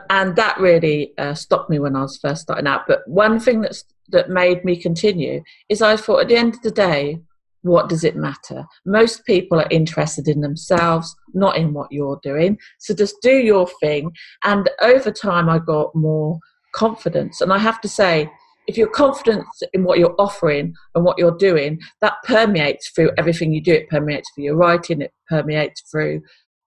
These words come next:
your online stuff, your live stuff, everything you do, once you let go of that fear and think, "You know, I don't give up," you know,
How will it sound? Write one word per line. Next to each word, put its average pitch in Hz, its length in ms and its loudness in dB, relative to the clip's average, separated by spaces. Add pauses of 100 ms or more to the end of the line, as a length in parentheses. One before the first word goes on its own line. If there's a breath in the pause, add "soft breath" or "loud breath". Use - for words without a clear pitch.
(140)
your 147 640 -2
online 175 540 4
stuff, 175 360 -2
your 151 120 2
live 170 400 4
stuff, 175 280 0
everything 190 340 -2
you 185 80 -2
do, 190 180 4
once 247 280 0
you 277 220 -2 (560 loud breath)
let 247 380 -2
go 240 180 6
of 220 80 0
that 214 160 -2
fear 202 160 2
and 196 80 -6
think, 170 180 -6
"You 202 120 -6
know, 269 320 2 (440)
I 190 100 -10
don't 165 320 -2
give 160 220 2
up," 160 280 -2 (480)
you 175 140 2
know, 185 280 4